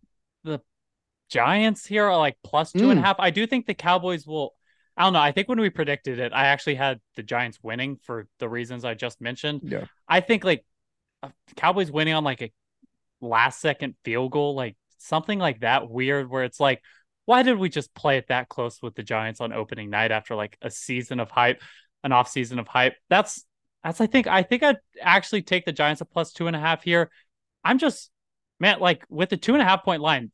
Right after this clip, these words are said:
Speaker 1: we have to be, there's a very real re-, possibility that the Cowboys lose this game.
Speaker 2: And you know what? The worst thing that's, they got going against them is the fact that I'll be there.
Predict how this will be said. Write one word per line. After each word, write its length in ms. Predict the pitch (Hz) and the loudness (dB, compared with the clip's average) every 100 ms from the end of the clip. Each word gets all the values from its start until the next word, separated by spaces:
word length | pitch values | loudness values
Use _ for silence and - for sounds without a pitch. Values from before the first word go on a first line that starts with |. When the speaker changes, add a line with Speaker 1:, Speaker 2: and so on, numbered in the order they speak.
| - | -4
Speaker 1:
we 140 | 156 | 2
have 160 | 214 233 | 2 2
to 80 | 180 | -2
be, 180 | 175 - | -4 -4
there's 240 | 135 202 302 | 0 0 0
a 40 | |
very 420 | 190 160 202 202 | 0 2 4 2
real 200 | 180 175 | 0 -2
re-, 320 | 139 135 147 - _ _ - | -2 -6 -6 -8 _ _ -2
possibility 500 | 151 135 139 143 131 | -2 0 0 0 0
that 60 | 117 | -4
the 80 | |
Cowboys 340 | 110 127 113 101 | -4 -2 -2 -6
lose 160 | 110 98 | -8 -8
this 140 | - | -14
game. 280 | - 92 - _ _ _ _ _ | -12 -12 -16 _ _ _ _ _
Speaker 2:
And 120 | 170 165 | 0 4
you 80 | 175 | 6
know 100 | 165 | 6
what? 140 | 160 | 4
The 80 | 147 | 2
worst 300 | 139 151 - | 4 2 0
thing 180 | 156 151 | -4 -2
that's, 360 | 139 - - _ _ _ | -4 -6 -20 _ _ _
they 160 | 135 143 | 0 2
got 200 | 139 135 | 4 2
going 180 | 135 135 | 2 0
against 300 | 123 131 135 | -2 -4 -4
them 200 | 160 139 | -4 -2
is 140 | 127 120 | -4 -4
the 120 | 120 | -4
fact 300 | 127 120 - | 0 -2 -2
that 140 | 120 | 0
I'll 120 | 113 | 0
be 160 | 113 135 | 0 -2
there. 220 | 87 - | -2 -8